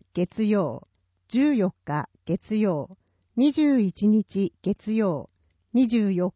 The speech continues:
日木曜、二十八日月曜。資料整理のため、岩井図書館は三十日水曜も休館します。お申し込み、お問い合わせ。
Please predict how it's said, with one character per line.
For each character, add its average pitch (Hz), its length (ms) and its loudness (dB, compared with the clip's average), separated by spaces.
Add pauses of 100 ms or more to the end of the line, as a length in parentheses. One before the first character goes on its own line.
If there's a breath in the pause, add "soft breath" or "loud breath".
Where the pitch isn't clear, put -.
(120)
日 - 260 -2
木 208 360 -4
曜、 208 320 -2 (420)
二 262 160 2
十 240 240 4
八 214 320 -2
日 226 460 0
月 185 320 -6
曜。 180 360 -4 (1400)
資 - 220 -2
料 302 200 2
整 311 240 2
理 262 120 2
の 185 100 2
た 156 140 -4
め、 143 200 -4 (200)
岩 226 240 4
井 285 80 2
図 277 100 0
書 285 140 -4
館 196 240 2
は 151 240 -2 (160 soft breath)
三 277 300 4
十 311 180 4
日 254 180 4
水 247 340 -2
曜 262 200 2
も 151 320 -2
休 214 180 0
館 208 240 0
し - 140 -6
ま 175 180 0
す。 - 180 -20 (2500)
お 220 80 6
申 285 260 6
し - 40 -10
込 269 160 2
み、 254 260 4
お 202 120 0
問 240 240 4
い 220 60 2
合 214 60 2
わ 196 100 0
せ。 - 300 -4